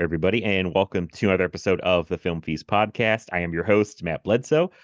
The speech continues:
Uh, this week, we are talking about Guardians of the Galaxy Volume three. To help me talk about it, I am happy to be joined once again by the host of the Cobwebs podcast and the Cobwebs YouTube channel,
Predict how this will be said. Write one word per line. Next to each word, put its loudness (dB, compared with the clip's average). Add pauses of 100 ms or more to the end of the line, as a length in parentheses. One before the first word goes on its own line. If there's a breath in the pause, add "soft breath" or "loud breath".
(140 soft breath)
Uh, 4
this -4
week, -6
we 0
are 2
talking -4
about -6
Guardians -2
of -18
the -6
Galaxy -4
Volume -4 (160)
three. -2
To -16
help -2
me -4
talk 0
about 2
it, -2 (240 soft breath)
I 0
am -2
happy -2
to 0
be -4
joined -4
once -8
again -2
by -4
the -8
host -6
of -20 (100)
the -18
Cobwebs -2
podcast -6
and -12
the -12 (100)
Cobwebs -4
YouTube -4
channel, -4